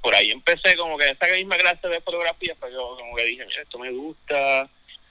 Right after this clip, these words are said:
me gusta ver todas estas cosas", nunca lo había, lo había hecho como tal, y pues por ahí me, me fui, y empecé a tomar fotos y eso, y a conectar con gente, que llegué a traba-, a-, aquí que viene la segunda pregu-, la segunda contestación,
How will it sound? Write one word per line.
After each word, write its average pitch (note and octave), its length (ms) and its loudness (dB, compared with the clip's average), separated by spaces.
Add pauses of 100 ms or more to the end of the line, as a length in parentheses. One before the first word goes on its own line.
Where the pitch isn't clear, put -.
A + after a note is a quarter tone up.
(500)
me G#2+ 80 -10
gusta G2 380 -4
ver A2+ 140 2
todas A2+ 180 -4
estas B2+ 140 -10
cosas", B2+ 460 0
nunca G#2+ 340 -2
lo A#2+ 100 4
había, A#2+ 600 6 (540)
lo A#2+ 80 4
había B2 220 6 (100)
hecho - 220 -4
como C3+ 200 -4
tal, - 260 0
y C3+ 60 -14
pues C#3 160 -8 (100)
por - 120 -2
ahí A2+ 220 0
me, F#3+ 280 -2
me - 160 -6
fui, A2+ 380 -2 (200)
y G2+ 540 0
empecé F#2 600 -4 (320)
a - 100 0
tomar C#3 300 -2
fotos C#3+ 600 -4
y C#3 120 -10
eso, B2+ 260 -8
y C3+ 60 0
a B2 80 -8
conectar A2+ 400 -4
con C#3 160 -12
gente, C3 500 2 (640)
que A2+ 140 2
llegué G#2+ 320 6
a A2 100 2
traba-, C3+ 320 0
a-, G#2+ 300 -2
aquí - 240 -8
que B2+ 160 2
viene C3 160 2
la C3 140 -2
segunda C3 320 -2
pregu-, C#3 320 -2
la A#2 200 -2
segunda A#2 300 -10
contestación, C3+ 800 -8